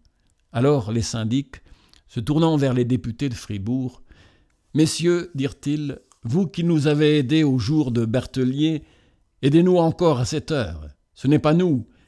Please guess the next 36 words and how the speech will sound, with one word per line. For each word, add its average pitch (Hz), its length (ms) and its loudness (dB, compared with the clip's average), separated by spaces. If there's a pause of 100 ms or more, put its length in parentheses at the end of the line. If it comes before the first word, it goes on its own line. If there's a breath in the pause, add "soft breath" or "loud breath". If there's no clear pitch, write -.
(200 soft breath)
c'est - 180 -8
l'évêque, 139 580 2
ce 110 160 -10
sont 117 260 -6
ses 127 220 -4
officiers 139 540 0
qui 123 160 -4
causent 120 220 -2
seuls 127 280 -2
les 120 160 0
retards 113 500 -2
dont 104 140 -4
vous 107 160 -2
vous 120 140 0
plaignez. 120 480 2 (580 soft breath)
Que 147 100 -2
deux 151 220 4
députés 151 420 0
de 139 80 -2
l'évêque, 131 580 -2 (180)
deux 123 200 4
de 156 60 0
Berne 92 640 0 (100)
et 101 100 -6
deux 139 140 4
de 156 80 0
Fribourg 147 580 2 (400 soft breath)
assistent 143 460 -4
au 139 80 0
procès 127 580 -2 (300 soft breath)
et 117 80 -6
soient 123 180 -2
témoins 139 440 2
de 135 120 -2
notre 143 240 -4
droiture. » 127 760 -2